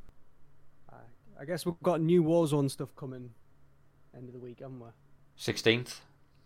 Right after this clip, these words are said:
Speaker 2: It might actually,
Speaker 1: Thursday.
Speaker 2: uh, it might be there now, actually. Among Us is coming to consoles. Uh, Skyrim, Skyrim Special Edition is now a part of a Game Pass.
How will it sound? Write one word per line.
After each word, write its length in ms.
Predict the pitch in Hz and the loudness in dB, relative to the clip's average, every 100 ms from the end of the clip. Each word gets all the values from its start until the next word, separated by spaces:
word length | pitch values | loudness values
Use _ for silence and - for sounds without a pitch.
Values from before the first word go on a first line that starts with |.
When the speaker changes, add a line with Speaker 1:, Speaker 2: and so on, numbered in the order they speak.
| - | -10
Speaker 2:
It 140 | 113 | -6
might 300 | 107 107 107 - | 2 6 6 4
actually, 580 | 110 - 107 104 104 104 | 0 -2 -4 -2 -2 0
Speaker 1:
Thursday. 460 | 104 101 98 82 | 0 2 2 0
Speaker 2:
uh, 40 | 92 - _ _ _ _ | -2 -6 _ _ _ _
it 80 | 120 | 4
might 140 | 117 | 4
be 100 | 117 | 4
there 200 | 101 104 | 6 6
now, 360 | 95 92 98 123 - | 6 2 0 -2 -6
actually. 380 | 117 - 120 127 - _ _ _ _ _ _ _ _ _ _ _ _ _ _ _ _ _ _ _ - | -10 -8 -10 -10 -14 _ _ _ _ _ _ _ _ _ _ _ _ _ _ _ _ _ _ _ -2
Among 340 | 123 113 123 | 4 10 10
Us 260 | 123 127 - | 8 2 -2
is 80 | - | -2
coming 260 | - 117 | 0 2
to 60 | 104 | 2
consoles. 760 | - 120 120 - 131 151 147 - - - - - - _ _ _ _ - - _ - _ - | 6 6 6 2 2 2 -2 -14 -20 -20 -20 -20 -20 _ _ _ _ -20 -20 _ -20 _ 2
Uh, 220 | 113 113 | 8 8
Skyrim, 880 | 98 - - 120 120 127 127 135 139 - - - | 8 2 8 10 12 10 8 6 0 -8 -14 -14
Skyrim 800 | - - 113 117 120 120 120 - | -10 2 6 8 8 4 0 -2
Special 440 | - 127 117 - 117 | 0 4 6 4 0
Edition 360 | 113 113 127 | 2 0 0
is 160 | 120 110 | 0 4
now 320 | 110 110 110 | 8 8 8
a 80 | 82 | 4
part 400 | - 113 101 107 | 4 6 6 4
of 60 | |
a 60 | 107 | -4
Game 420 | 98 117 113 123 | -2 2 4 2
Pass. 800 | - 127 170 - - - - - | 4 4 4 -2 -8 -6 -6 -10